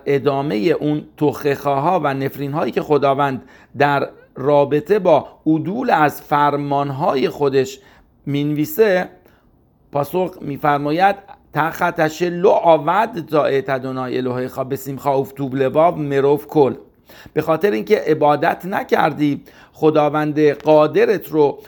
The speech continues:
با شادی و خوشقلبی در اون موقع که همه چیز فراوان بود. اینجا پاسخ نمی‌فرماید خدا را عبادت نکردی، بلکه می‌نویسه عبادت کردی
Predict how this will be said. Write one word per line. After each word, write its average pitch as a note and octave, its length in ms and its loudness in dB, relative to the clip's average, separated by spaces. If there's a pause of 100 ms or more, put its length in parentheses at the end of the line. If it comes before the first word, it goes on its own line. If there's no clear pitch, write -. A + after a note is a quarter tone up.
(140)
با D3+ 180 2
شادی D3 440 0
و D3 60 4
خوشقلبی C#3 800 -6 (220)
در D3 160 4
اون D#3 180 0
موقع D#3+ 360 -2
که G3+ 300 2 (300)
همه D3 280 -2
چیز E3+ 420 -6 (140)
فراوان D3 760 2
بود. A#2 260 -10 (600)
اینجا A3 180 0
پاسخ G#3 500 0
نمی‌فرماید D#3+ 840 0
خدا F3+ 340 2
را C4 80 4
عبادت C3+ 560 0
نکردی، A#2 480 -10
بلکه D#3+ 360 -6
می‌نویسه E3 520 -4 (340)
عبادت D#3 540 4
کردی A3 540 -2